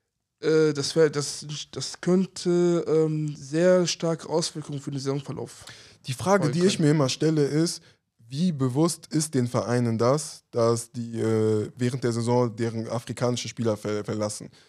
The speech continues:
Speaker 2: ähm, also, äh, zum Afrika Cup schicken müssen? Also ist das irgendwie ein Nachteil für Spieler? Zum Beispiel, äh, jetzt, äh, F C Bayern München möchte einen Afrikaner verpflichten. Denkt ihr, dass die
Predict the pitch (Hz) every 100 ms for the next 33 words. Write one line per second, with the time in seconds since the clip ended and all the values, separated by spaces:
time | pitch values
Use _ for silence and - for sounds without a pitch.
0 | _ 120 113 107 107 107 110 107 - -
1 | 123 123 120 117 120 107 107 _ - 123
2 | 123 - 120 110 110 - 107 - 107 104
3 | 104 101 - - - - - 123 120 117
4 | - - _ _ _ - 156 139 143 135
5 | 127 117 117 139 - 185 185 196 196 -
6 | - 190 190 202 294 - 123 120 - 120
7 | 117 113 104 104 - _ _ _ 110 107
8 | - - 107 104 101 101 98 107 113 -
9 | 107 113 113 120 120 117 120 - 104 104
10 | 107 107 110 104 - 110 104 90 - 107
11 | - - - _ _ _ - 127 147 -
12 | 151 170 165 135 123 123 - 131 131 127